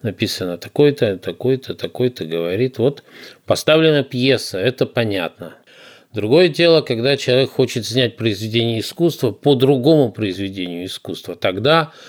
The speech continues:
в таких случаях обычно пишут по мотивам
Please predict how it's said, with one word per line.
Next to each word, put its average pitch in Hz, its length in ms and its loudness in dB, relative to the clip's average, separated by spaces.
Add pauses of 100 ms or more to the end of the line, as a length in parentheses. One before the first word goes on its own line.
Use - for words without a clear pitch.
(160)
в - 20 -20
таких 131 280 -2
случаях 147 500 0
обычно 120 480 -2
пишут - 460 -4
по 147 160 4
мотивам 120 720 0